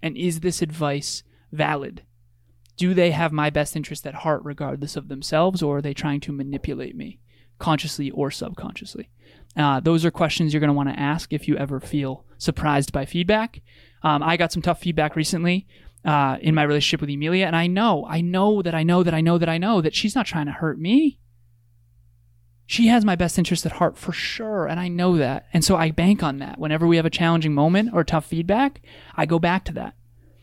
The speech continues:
And I, and I can hold on to that, and that allows me to, to sit there and, and look in the mirror.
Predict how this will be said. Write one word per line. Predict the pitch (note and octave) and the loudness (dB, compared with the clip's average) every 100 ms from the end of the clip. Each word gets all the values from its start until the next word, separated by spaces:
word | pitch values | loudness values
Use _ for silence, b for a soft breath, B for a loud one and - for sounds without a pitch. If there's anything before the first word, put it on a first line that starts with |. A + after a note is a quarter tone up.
| b - | b -6
And | E3+ D#3 | 0 0
I, | |
and | D3+ D#3 D3 | 0 0 0
I | |
can | C#3 D3 | 0 0
hold | D#3+ D#3 | 2 4
on | F3+ | 2
to | E3 | 2
that, | C#3 C#3 | 0 0
and | C#3+ | 0
that | D3 | 0
allows | D3+ C#3+ D3 | 2 0 0
me | D3 | -4
to, | C#3+ D3 C3+ - b b b | -6 -8 -10 -12 b b b
to | - | -4
sit | - D#3+ - | 0 0 2
there | D3 C#3 | 2 2
and, | C3+ C3+ | 2 0
and | C#3 C#3 | 0 0
look | D3 D#3 | 0 -2
in | C#3+ | -4
the | |
mirror. | C#3 C#3 B2+ - | -2 -4 -4 -10